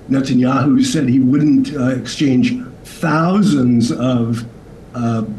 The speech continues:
prisoners for hostages. That would be a ratio of more than two hundred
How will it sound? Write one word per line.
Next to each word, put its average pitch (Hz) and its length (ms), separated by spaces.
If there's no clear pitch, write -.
prisoners 123 560
for 120 260
hostages. 120 880
That 143 200
would 139 140
be 127 120
a 131 80
ratio 127 760
of - 240
more 135 260
than 120 180
two 127 260
hundred 123 640